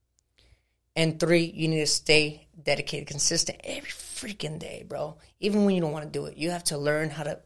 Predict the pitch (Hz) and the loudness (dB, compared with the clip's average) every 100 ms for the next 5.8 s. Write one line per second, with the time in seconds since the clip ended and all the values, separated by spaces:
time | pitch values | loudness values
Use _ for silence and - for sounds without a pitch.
0 | 165 165 160 151 147 156 156 151 147 160 | -14 -6 -2 -2 -2 -2 -4 -4 -6 -4
1 | 147 165 175 156 - - 156 - - - | -4 -4 -8 -6 -6 -8 -14 -18 -20 -20
2 | _ _ _ 170 170 160 160 190 214 214 | _ _ _ 2 6 6 6 6 6 4
3 | 185 208 185 202 202 214 208 214 202 180 | 6 6 8 6 6 4 2 2 2 4
4 | 202 196 202 - 165 156 170 165 151 156 | 4 4 2 2 0 2 2 0 2 0
5 | 156 - 180 180 156 156 - | 0 0 0 0 -4 -2 -2